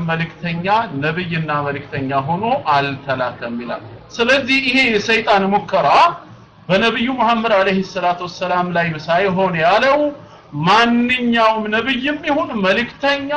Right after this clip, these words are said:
ከአላህ የወረደለትን ራእይ ለህዝቦቹ ሲያነብ ንባቡ ላይ ሰይጣን የማጥማሚያ ቃልን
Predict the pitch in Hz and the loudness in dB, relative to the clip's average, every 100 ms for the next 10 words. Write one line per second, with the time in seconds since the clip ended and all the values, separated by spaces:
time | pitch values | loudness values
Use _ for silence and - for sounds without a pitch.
0 | 294 - 202 196 196 208 185 185 185 180 | -4 -4 0 2 2 0 0 -2 -2 -4
1 | 165 165 156 - 135 120 143 180 320 359 | -4 -6 -6 -6 -6 -2 2 4 2 0
2 | - - - - _ - - - 139 160 | -10 -20 -20 -20 _ -20 -20 -18 -6 0
3 | 208 202 214 190 - 147 175 196 247 302 | 0 0 -2 -4 -6 -10 0 4 4 4
4 | 277 - - - - 117 160 190 202 208 | 0 -12 -20 -20 -14 -6 0 4 4 4
5 | 208 202 202 - 185 180 208 190 175 165 | 2 2 2 -2 -4 -2 0 0 0 0
6 | 160 160 156 151 151 151 147 170 190 196 | 0 0 -4 -6 -4 -4 0 0 2 -2